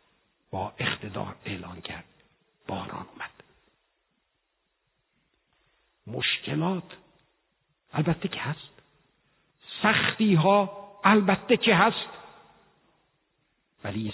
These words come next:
سختی ها برای این نیستش که ما زیر بریم. این سختی ها برای اینه که من و شما در هویتی که داریم، در اقتدار بیستیم و روی این مشکلات راه بریم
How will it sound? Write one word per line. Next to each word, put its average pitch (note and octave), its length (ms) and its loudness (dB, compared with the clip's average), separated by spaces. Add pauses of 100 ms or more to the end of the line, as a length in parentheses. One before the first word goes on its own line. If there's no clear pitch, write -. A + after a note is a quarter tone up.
(100)
سختی A2+ 320 -4
ها B2 100 0
برای G2 280 -6
این F#2+ 120 -8
نیستش B2 440 -4
که - 80 -12
ما E2+ 200 -10
زیر E2 280 -12
بریم. D#2+ 280 -18 (640)
این A#2+ 160 2 (120)
سختی G2 380 -6
ها A#2 120 0
برای F#2+ 260 -8
اینه E2+ 200 -10
که B2+ 240 -4 (300)
من E3+ 220 8
و G3+ 60 8
شما G#3 460 6 (260)
در E3+ 160 6
هویتی A#3+ 800 8
که B3 140 6
داریم، A3 340 8 (240)
در A3 320 8
اقتدار C4 720 8 (160)
بیستیم A#3+ 680 8 (280)
و D#3 100 4
روی E3+ 680 4 (220)
این B2+ 460 4 (140)
مشکلات - 680 -8 (640)
راه - 320 -6 (100)
بریم - 240 -14